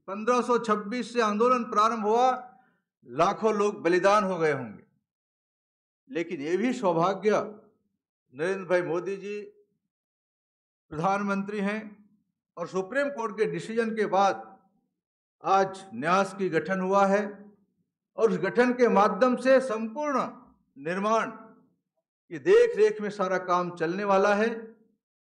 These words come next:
ये भी एक बड़ी उपलब्धि है, क्योंकि हमारे इस राम जन्मभूमि के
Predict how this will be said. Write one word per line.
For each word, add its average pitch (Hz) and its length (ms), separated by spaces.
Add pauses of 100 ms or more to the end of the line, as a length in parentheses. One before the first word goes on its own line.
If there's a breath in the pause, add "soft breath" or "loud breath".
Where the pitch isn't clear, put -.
(320)
ये 190 200
भी 233 200
एक 226 260
बड़ी - 1160
उपलब्धि 202 520
है, 247 200
क्योंकि 220 380
हमारे 196 420 (1400)
इस 233 240 (1160)
राम 220 360
जन्मभूमि 196 680
के 214 200